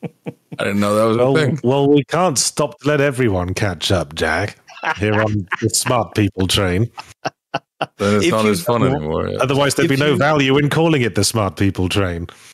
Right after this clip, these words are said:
Speaker 3: If you don't answer enough of the things correctly, it will just call you an idiot and say, "Start over, you idiot." So,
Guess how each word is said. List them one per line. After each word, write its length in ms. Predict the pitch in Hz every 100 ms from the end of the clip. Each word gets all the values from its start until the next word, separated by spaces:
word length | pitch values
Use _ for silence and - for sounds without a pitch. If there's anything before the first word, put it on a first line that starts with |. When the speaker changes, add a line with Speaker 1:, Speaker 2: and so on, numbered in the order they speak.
| -
Speaker 3:
If 160 | 165
you 120 | 151 165
don't 300 | 160 196 175
answer 400 | 190 196 180 175
enough 320 | 156 156 175
of 140 | 165
the 100 | 156
things 320 | 147 180 170 -
correctly, 580 | 175 175 170 135 127
it 160 | 139 151
will 220 | 156 170
just 320 | 139 151 170
call 320 | - 160 170 165
you 240 | 151 160 -
an 200 | 156 156
idiot 720 | 160 160 165 139 95 76 - -
and 160 | 123
say, 200 | - 123
"Start 440 | 113 - 139 151 165
over, 400 | 170 143 135 135
you 400 | 120 123 127 -
idiot." 800 | 135 135 123 92 76 - - - 120 123 -
So, 340 | - 90 78